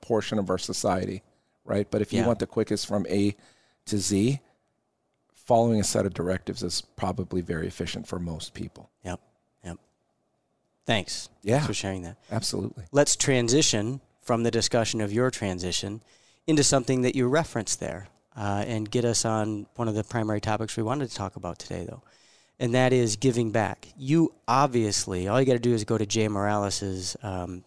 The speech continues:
Speaker 2: LinkedIn page, and you can see that he is motivated to and has dedicated himself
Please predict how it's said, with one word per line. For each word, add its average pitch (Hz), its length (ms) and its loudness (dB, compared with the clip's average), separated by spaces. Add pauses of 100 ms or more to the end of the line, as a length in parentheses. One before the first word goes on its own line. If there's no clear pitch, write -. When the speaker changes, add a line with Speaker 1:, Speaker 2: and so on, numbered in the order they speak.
Speaker 2:
LinkedIn 117 420 -2
page, 90 460 -8 (640)
and 117 180 0
you 131 120 4
can 120 180 0
see 110 800 4 (180)
that 104 440 2
he 120 300 0
is 107 140 2
motivated 123 640 4
to 131 240 4
and 113 100 2
has 101 300 -4
dedicated 123 720 2
himself 110 840 0